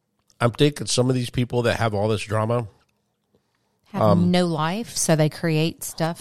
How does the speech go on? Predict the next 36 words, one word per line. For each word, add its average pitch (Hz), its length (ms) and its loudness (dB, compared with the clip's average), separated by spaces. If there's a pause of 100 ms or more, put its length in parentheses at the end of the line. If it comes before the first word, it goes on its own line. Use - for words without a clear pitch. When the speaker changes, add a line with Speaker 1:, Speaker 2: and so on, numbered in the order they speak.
Speaker 2:
so 165 100 -6
Speaker 1:
No. 175 180 8
Speaker 2:
that 175 120 6
they 165 60 -2
feel 170 500 -6 (760)
Speaker 1:
I'm 139 100 0
thinking 170 360 0
maybe 135 220 2
they 110 120 0
peaked 147 360 -4
in 107 80 0
high 113 180 -2
school 135 460 -2 (160)
and 113 80 0
they 113 80 2
just 113 200 -4
kinda 107 200 -2
stopped - 500 0
there 113 240 2
in 113 80 0
their 104 100 -2
development. 107 640 -2
Speaker 2:
<laughs> - 40 -4 (1400)
I 247 100 -10
don't 311 200 -6
know. 180 120 -2
Speaker 1:
Think 185 120 2
about 233 300 4
how, 175 280 4
think - 380 -8
about 202 280 -4
how 156 380 -2 (380)
high 156 220 2
schoolish 135 560 0
they 104 180 -2
act. - 360 -10